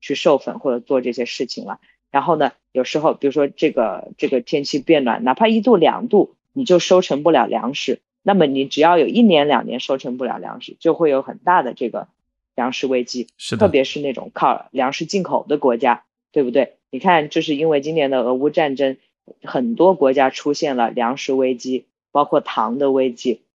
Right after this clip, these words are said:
Speaker 1: 等等一系列的这个问题。像我在中亚，就是前，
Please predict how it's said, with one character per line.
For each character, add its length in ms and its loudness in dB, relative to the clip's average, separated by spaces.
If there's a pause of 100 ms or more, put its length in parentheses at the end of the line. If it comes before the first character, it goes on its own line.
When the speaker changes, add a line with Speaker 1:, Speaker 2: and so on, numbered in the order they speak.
(120)
Speaker 1:
等 180 -4
等 200 0
一 80 -6
系 180 -2
列 180 2
的 120 -4
这 120 -4
个 80 -6
问 180 -6
题。 280 -14
像 420 0
我 100 0
在 120 2
中 300 2
亚， 280 2
就 120 -6
是 100 -6
前， 540 -2